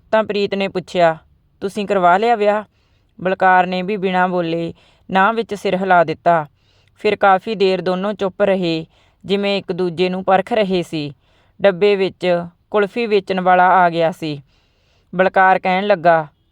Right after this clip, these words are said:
"ਖਾਏਂਗੀ ਕੁਲਫੀ?" ਤਾਂ ਪ੍ਰੀਤ ਨੇ ਨਾ ਵਿੱਚ ਸਿਰ ਹਿਲਾਇਆ। ਬਲਕਾਰ ਨੇ ਮਿੰਨਤ ਕਰਦੇ ਹੋਏ ਪੁੱਛਿਆ, "ਖਾ ਲੈ ਯਾਰ, ਤੇਰੇ ਨਾਲ ਮੈਂ ਵੀ ਖਾ ਲਵਾਂਗਾ। ਜਾਣਦਾ ਹਾਂ ਤੇਰੀ ਸਭ ਤੋਂ ਵੱਡੀ ਕਮਜ਼ੋਰੀ ਆ ਕੁਲਫੀ।"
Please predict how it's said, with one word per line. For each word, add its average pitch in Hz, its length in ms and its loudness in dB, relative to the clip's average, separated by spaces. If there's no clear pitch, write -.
"ਖਾਏਂਗੀ 180 400 -2
ਕੁਲਫੀ?" 208 520 -2
ਤਾਂ 202 160 2
ਪ੍ਰੀਤ 196 380 -2
ਨੇ 190 160 -4
ਨਾ 185 240 2
ਵਿੱਚ 214 240 -4
ਸਿਰ 185 220 -2
ਹਿਲਾਇਆ। 160 540 2
ਬਲਕਾਰ 185 520 2
ਨੇ 190 120 -6
ਮਿੰਨਤ 185 360 -4
ਕਰਦੇ 185 360 0
ਹੋਏ 185 160 -2
ਪੁੱਛਿਆ, 165 540 0
"ਖਾ 180 240 2
ਲੈ 190 140 4
ਯਾਰ, 190 420 4
ਤੇਰੇ 208 200 0
ਨਾਲ 208 220 2
ਮੈਂ 175 200 -2
ਵੀ 185 120 -4
ਖਾ 202 180 2
ਲਵਾਂਗਾ। 170 520 2
ਜਾਣਦਾ 190 480 2
ਹਾਂ 208 360 0
ਤੇਰੀ 208 180 0
ਸਭ 190 220 2
ਤੋਂ 240 200 2
ਵੱਡੀ 196 280 0
ਕਮਜ਼ੋਰੀ 190 500 0
ਆ 160 100 4
ਕੁਲਫੀ।" 185 480 -4